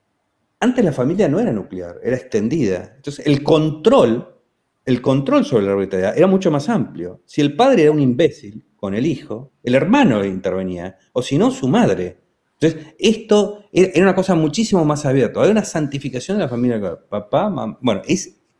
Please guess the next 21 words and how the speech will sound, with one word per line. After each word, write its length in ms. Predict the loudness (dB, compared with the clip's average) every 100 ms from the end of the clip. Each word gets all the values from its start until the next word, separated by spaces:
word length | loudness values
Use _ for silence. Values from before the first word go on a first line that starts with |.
| -2
la 180 | 0
puerta 340 | 2 0 2 -2
cerrada 840 | -2 -2 2 2 4 2 -2 -20 _ _ _ _
en 80 | -10
los 120 | -10
países, 760 | -4 0 2 2 0 -2 -2 -4
en 100 | -10
las 120 | -10 -8
familias, 840 | -2 0 2 0 0 -2 -4 _ -12
en 200 | -8 -4
donde 340 | -4 -2 -4
sea, 520 | -4 0 2 0 -4 _ _ _ _ _
es 140 | 0 4
la 100 | 6
antesala 560 | 4 2 0 2 4
del 140 | 2 0
desastre. 540 | -4 -8 -14 _ _ _ _ _ _ _ _ _ _ _ _
Este, 600 | -8 -8 -10 -10 -10 -8
y, 360 | -4 -2 0 2
y 40 |
eso 560 | 2 2 0 -2 -12